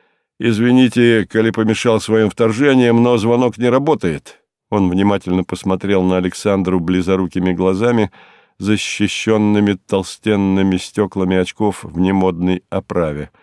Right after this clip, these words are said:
Показалось, будто запустил и мгновенно вытащил из нее невидимые щупальца.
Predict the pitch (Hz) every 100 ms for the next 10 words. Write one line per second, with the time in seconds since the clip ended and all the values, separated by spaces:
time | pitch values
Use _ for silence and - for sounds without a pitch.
0 | _ _ _ _ _ _ 95 92 92 92
1 | 90 82 95 95 90 95 98 - 131 113
2 | 95 98 98 101 104 98 98 107 - -
3 | 98 87 98 98 98 95 95 92 92 98
4 | 95 - 90 71 -